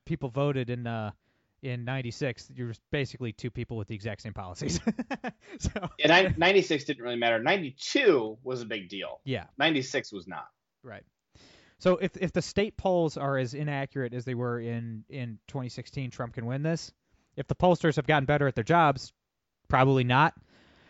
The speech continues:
Speaker 1: What do you make of these polls, man? And obviously, after this week, we'll, we won't have to discuss <laughs> the polls for a while.
Speaker 2: <laughs>
Speaker 1: Um, but,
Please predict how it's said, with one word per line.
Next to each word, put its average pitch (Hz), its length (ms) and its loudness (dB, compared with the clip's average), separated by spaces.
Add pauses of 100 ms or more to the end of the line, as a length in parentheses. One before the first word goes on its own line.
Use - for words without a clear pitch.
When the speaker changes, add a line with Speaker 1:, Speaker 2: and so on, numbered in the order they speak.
(140)
Speaker 1:
What 220 120 10
do 285 40 8
you 269 40 6
make 196 160 8
of 147 60 -4
these 113 120 -4
polls, 107 260 -4
man? 117 160 -4
And 147 80 0
obviously, 156 540 2
after 139 440 0 (140)
this 151 180 0
week, 143 240 -2
we'll, 127 140 -4
we 131 100 -2
won't 135 160 -2
have 123 120 -4
to 117 100 -4
discuss - 480 -4
<laughs> - 220 -6
the 156 180 0
polls 156 380 2
for 139 160 -2
a 117 80 0
while. 107 340 -2 (220)
Speaker 2:
<laughs> - 220 -4
Speaker 1:
Um, 135 380 0 (300)
but, 175 180 4